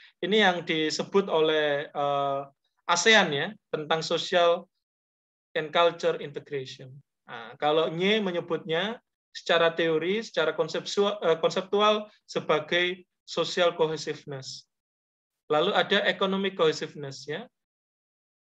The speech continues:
Apa yang, yang ingin di, di, eh, diintegrasikan secara ekonomi? Ideologi ekonomi apa? <laughs> Yang jelas kalau kita membicarakan economic integration,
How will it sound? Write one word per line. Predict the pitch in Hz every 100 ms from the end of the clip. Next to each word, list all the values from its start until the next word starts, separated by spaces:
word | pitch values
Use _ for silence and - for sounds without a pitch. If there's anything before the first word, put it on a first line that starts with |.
| _
Apa | 180 - 202
yang, | 185 160 151
yang | - 160 160 165
ingin | 170 165
di, | 160 151 143 147 -
di, | 151 143 139 139
eh, | - - 147 139 139 139 139 139
diintegrasikan | - 151 147 147 165 156 202 180
secara | 160 165 147
ekonomi? | 151 156 147 139 135 -
Ideologi | 185 185 175 180 175 190
ekonomi | 190 190 180 185
apa? | 151 147 139
<laughs> | 139
Yang | 165 -
jelas | 160 190 226 - - - _
kalau | 170 160
kita | 170 175
membicarakan | 170 160 170 156 156 175
economic | 156 165 156 160
integration, | - 160 160 170 160 - 233 285